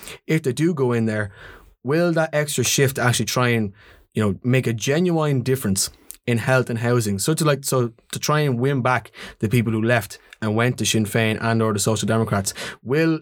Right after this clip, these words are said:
if this, the, the question that I wanna see answered when we do eventually have a government, probably three weeks after Paddy's Day, um, you know, will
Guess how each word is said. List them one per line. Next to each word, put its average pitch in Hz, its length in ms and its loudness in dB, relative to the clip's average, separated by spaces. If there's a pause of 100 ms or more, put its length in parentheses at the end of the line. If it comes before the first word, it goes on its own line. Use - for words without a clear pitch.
if 196 360 -2 (160)
this, 151 200 2
the, 143 140 -2
the 135 160 -4
question 170 400 0
that 127 120 0
I 131 100 2
wanna 123 220 0
see 123 200 0
answered 120 460 -2
when 117 180 2
we 107 80 -2
do 120 240 0
eventually 113 460 0
have 104 100 -2
a 104 60 -6
government, 113 360 0 (280)
probably 117 240 0
three 120 240 -2
weeks 113 200 -2
after 107 200 -4
Paddy's 113 320 2
Day, 101 160 0 (480)
um, 104 400 2 (840)
you 123 80 0
know, 113 60 -2
will 147 440 0